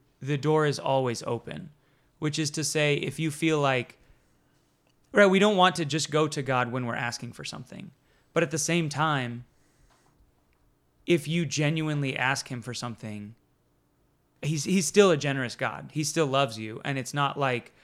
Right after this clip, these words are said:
just because you haven't been, uh, the perfect son or daughter, now when you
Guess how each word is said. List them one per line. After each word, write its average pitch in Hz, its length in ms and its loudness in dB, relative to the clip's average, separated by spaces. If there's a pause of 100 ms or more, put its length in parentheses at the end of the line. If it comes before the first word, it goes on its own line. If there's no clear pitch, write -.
(500)
just 151 240 -4
because 151 640 -2
you 147 160 -4
haven't 143 440 -4
been, 123 400 -4 (480)
uh, 98 380 -4 (240)
the 147 140 -4
perfect 147 400 -4
son 131 160 -6
or 113 80 -4
daughter, 113 600 -2
now 131 460 0
when 127 320 -6
you 117 400 -6